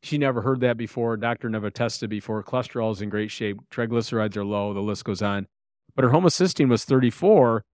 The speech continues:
and so we started talking about her eating plan, and she doesn't eat really any carbohydrates. This is way back in the day, all protein. But she looks amazing. So I said, "We, we need to bring some carbs into the diet." She never came back.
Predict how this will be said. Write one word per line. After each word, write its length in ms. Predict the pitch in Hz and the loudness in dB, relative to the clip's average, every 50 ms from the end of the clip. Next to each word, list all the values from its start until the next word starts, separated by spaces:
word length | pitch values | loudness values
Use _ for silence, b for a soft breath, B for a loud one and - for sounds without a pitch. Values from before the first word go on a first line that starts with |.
| _ _ _ _ _ _ - | _ _ _ _ _ _ -2
and 120 | 135 123 | -2 0
so 200 | - - 147 143 | 2 2 4 4
we 100 | 135 135 | 4 2
started 320 | - - 143 143 135 127 | 2 2 2 2 2 0
talking 300 | - 156 156 170 - - | 2 2 2 4 4 2
about 240 | 143 127 123 123 120 | 2 2 2 2 4
her 80 | 120 123 | 2 2
eating 340 | - 165 185 196 220 196 139 | 2 2 2 2 0 -2 -2
plan, 400 | - 127 117 107 107 110 120 127 | -4 -4 -2 -2 0 0 -2 -2
and 100 | 123 - | -2 -4
she 160 | - - 175 | -4 -2 2
doesn't 320 | 170 180 147 131 131 123 | 4 4 4 4 0 -2
eat 300 | - 139 135 131 131 - _ | 0 0 0 0 0 -2 _
really 340 | - 123 131 139 127 120 117 | -2 0 2 2 2 2 0
any 140 | 110 104 98 | -2 -4 -6
carbohydrates. 600 | - - 104 101 92 92 95 92 82 82 85 - | -6 -6 -6 -6 -4 -6 -6 -8 -8 -12 -10 -8
This 160 | 101 98 - | -8 -8 -8
is 120 | - 104 107 | -8 -6 -6
way 100 | 107 104 | -6 -4
back 240 | 101 95 95 - | -4 -8 -10 -10
in 80 | - 101 | -10 -10
the 80 | 95 98 | -8 -8
day, 160 | 95 98 101 - _ _ _ _ _ _ _ _ _ _ _ | -8 -10 -12 -16 _ _ _ _ _ _ _ _ _ _ _
all 140 | 120 110 104 | 0 0 0
protein. 540 | - - 113 95 92 - - 87 80 85 - _ _ _ _ _ _ _ _ _ _ _ _ _ _ - | 0 -2 -4 -4 -4 -6 -10 -12 -12 -14 -16 _ _ _ _ _ _ _ _ _ _ _ _ _ _ -8
But 100 | 123 - | -4 0
she 100 | - 147 | 2 4
looks 260 | 165 196 185 - - | 6 4 4 4 2
amazing. 640 | 120 120 147 170 160 123 101 - 90 80 85 98 _ _ _ _ _ _ _ _ _ _ _ _ _ | 2 4 6 6 6 4 2 -2 -8 -12 -14 -18 _ _ _ _ _ _ _ _ _ _ _ _ _
So 140 | - - 139 | -4 -2 -2
I 20 | |
said, 200 | 127 - 135 120 | 0 2 2 2
"We, 240 | 120 135 156 175 160 | 4 4 4 4 4
we 160 | 131 139 175 | 4 4 2
need 140 | 233 254 214 | 2 2 0
to 60 | 139 | 0
bring 180 | 110 120 120 110 | -2 -2 -4 -4
some 160 | - 113 107 | -6 -10 -10
carbs 400 | - - 139 147 156 156 135 110 | 0 4 4 4 4 4 2 -2
into 140 | 107 101 95 | -4 -4 -6
the 100 | 95 90 | -6 -6
diet." 260 | 92 92 87 90 92 | -6 -4 -6 -6 -6
She 120 | - 165 | -2 -2
never 160 | 165 160 151 147 | 0 0 0 -2
came 220 | - 135 123 104 | -4 -6 -6 -4
back. 340 | 98 101 95 80 - - | -4 -6 -6 -8 -10 -14